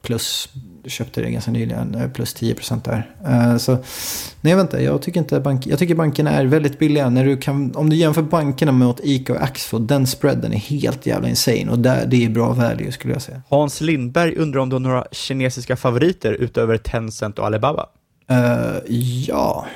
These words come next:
Speaker 1: Tencent, Alibaba, jag, jag gillar J D.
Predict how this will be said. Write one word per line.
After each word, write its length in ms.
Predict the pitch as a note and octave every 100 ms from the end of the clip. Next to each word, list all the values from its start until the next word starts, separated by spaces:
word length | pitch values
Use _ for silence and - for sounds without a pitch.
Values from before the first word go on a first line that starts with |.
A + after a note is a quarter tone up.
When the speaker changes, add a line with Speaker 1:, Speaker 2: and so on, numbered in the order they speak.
| - - - - -
Speaker 1:
Tencent, 480 | F3 E3+ - D#3+ D3
Alibaba, 600 | C#3+ C3+ C#3 C#3 C#3+ C#3+
jag, 320 | C3+ D3 D3+
jag 140 | D3
gillar 180 | D3+ D3
J 380 | C#3 B2+ D#3 C#3+
D. 340 | D3 G2+ G#2+